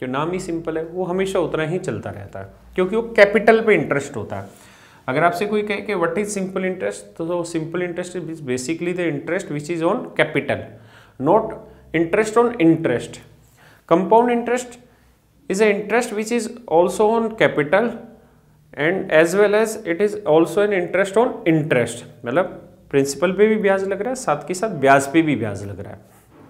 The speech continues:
तो हम पहले हमेशा simple निकालते हैं, तो हमने इसका वन बाई सिक्स निकाला, six unit बना,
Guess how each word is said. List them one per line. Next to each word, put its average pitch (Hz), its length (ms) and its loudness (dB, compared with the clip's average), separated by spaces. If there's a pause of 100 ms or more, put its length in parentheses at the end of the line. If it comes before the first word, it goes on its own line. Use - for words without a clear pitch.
(1200)
तो 208 80 2
हम 247 160 4
पहले 247 340 6
हमेशा 220 400 2
simple 226 440 2
निकालते 107 420 -2
हैं, 143 80 -4
तो 160 60 -4
हमने 170 300 -2
इसका 185 220 -2
वन 165 240 0
बाई 175 120 0
सिक्स 175 280 -8
निकाला, 165 300 -2
six 160 320 -8
unit 175 280 -4
बना, 180 380 -6